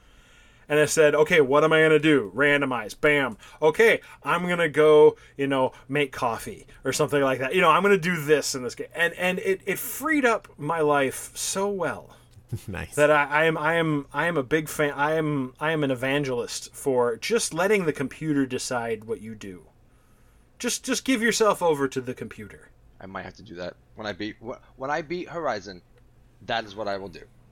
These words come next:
Speaker 3: I will, I will leave it
Speaker 1: There
Speaker 3: to
Speaker 1: you
Speaker 2: go.
Speaker 3: fate. I will roll the dice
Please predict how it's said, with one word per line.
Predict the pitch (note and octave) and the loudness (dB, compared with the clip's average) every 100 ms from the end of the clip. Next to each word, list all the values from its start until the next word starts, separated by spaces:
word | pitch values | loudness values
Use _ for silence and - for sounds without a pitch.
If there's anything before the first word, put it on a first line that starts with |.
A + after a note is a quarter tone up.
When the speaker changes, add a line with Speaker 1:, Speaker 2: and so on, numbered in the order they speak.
| - | -8
Speaker 3:
I | G2+ | -8
will, | G#2 G#2 G2+ - | -8 -10 -10 -12
I | - G#2+ | -8 -8
will | G#2 G2+ - | -8 -12 -12
leave | G#2+ | -8
it | C3+ | 0
Speaker 1:
There | D3 | 4
Speaker 3:
to | C#3+ | 4
Speaker 1:
you | - | 2
Speaker 2:
go. | A2+ | 0
Speaker 3:
fate. | - - - - | -2 -10 -18 -8
I | |
will | B2+ B2+ | -6 -4
roll | C3+ | -6
the | C#3+ | -6
dice | A#2+ G#2 F#2+ D#3 - | -4 -6 -6 -12 -18